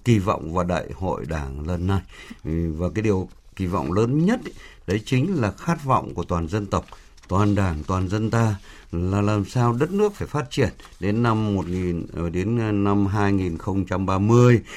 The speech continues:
thì trở thành một cái nước, ờ, đang phát triển nhưng có thu nhập cao. Và đặc biệt là đến năm hai nghìn không trăm bốn mươi lăm thì trở thành một cái đất nước phát triển. Thì đây chính là ước mơ của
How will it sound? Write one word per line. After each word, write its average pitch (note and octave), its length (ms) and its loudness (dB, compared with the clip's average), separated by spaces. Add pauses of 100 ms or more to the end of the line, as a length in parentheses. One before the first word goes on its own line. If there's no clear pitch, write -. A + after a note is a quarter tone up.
(140)
thì E2+ 120 -4
trở E2+ 120 -2
thành D#2 260 -2
một D#2 140 -6
cái F2 120 -4
nước, G2 200 -2 (300)
ờ, E2+ 80 -8 (460)
đang G2 220 0
phát B2+ 280 -2
triển F#2+ 260 0
nhưng D2 100 -8
có F#2 100 -4
thu G2+ 140 -4
nhập F#2 180 -2 (100)
cao. F2+ 240 -2 (280)
Và - 80 -6
đặc G#2+ 220 0
biệt G2+ 140 2 (120)
là D#2+ 100 -8
đến F2 220 -4
năm F2 240 -2
hai E2 220 -4
nghìn D#2+ 200 -6
không F2 220 -8
trăm E2 140 -8 (100)
bốn G#2+ 180 -2
mươi D3 100 0
lăm G#2+ 200 2 (320)
thì - 100 -8
trở D2+ 140 -4
thành C#2+ 180 -6 (120)
một C2 120 -12
cái D#2 100 -6
đất F2+ 160 -6
nước F#2 200 -4
phát F2+ 220 -8
triển. - 160 -6 (360)
Thì F#2 100 -6
đây C3 320 4
chính F3 360 0
là A#2 180 2
ước D3+ 200 -4
mơ D3+ 440 2
của C#2+ 420 -4